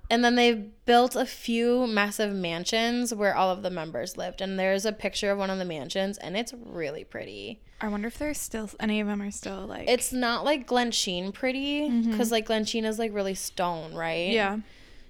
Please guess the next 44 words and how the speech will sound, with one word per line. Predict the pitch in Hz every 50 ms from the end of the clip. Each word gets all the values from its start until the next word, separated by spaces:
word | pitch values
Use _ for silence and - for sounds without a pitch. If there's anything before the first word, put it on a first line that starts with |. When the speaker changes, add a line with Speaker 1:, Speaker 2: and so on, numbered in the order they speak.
| - -
Speaker 1:
It's | - 240 233 240 -
more | 240 226 220 226 226 233 247 247
like | 254 247 247 240 233 240 233 - - - - - - -
your | - 208 214 214 214
seaside | 208 - - - - 208 202 196 190 190 - - 190 180 175 165 165 165 165 165 165 165 165 165 165 165 175 180 175 - - - - - -
kind | - - - 202 185 180
of | 170 175
mansion, | 170 170 170 160 - - - 170 170 170 180
like, | 185 185 185
Speaker 2:
Okay. | -
Speaker 1:
where | 185 180 180 175 - - - -
if, | - 214 202 196 185 190 - - -
if | 208 208 -
it | - -
was | 202 202
smaller, | - - 208 185 175 175 180
you | 180 180
would | 180 175 175
call | - 175 160 151 160
it, | 139 -
like, | - 165 170 -
a | 165
seaside | 165 - 170 165 - - 165 156
house | - 151 147 165 170 185 -
or | 170 165
a | 160
cottage. | - - - 165 160 175 180 196 208 208 277
Speaker 2:
Yeah. | 240 233 226 214 214 - - - - - - - -
Speaker 1:
So | - - - 226 220
it's, | - - 220 220 - - - - - -
it's | - 190 208 -
that | 214 185 110 -
kind | - 214 214 220 226
of | 214
architecture, | 220 240 233 - 240 247 240 240 233 - 240 220
which | 214 202 190 -
makes | 208 208 196 196 -
sense | - 220 196 170 - - - -
because | - 202 190 - 190 175 170
it's | 180 170 - - - -
right | 160 160 151 156 156
on | 151 160 160
Lake | 175 175 -
Michigan. | - 180 165 - - - - - - - 214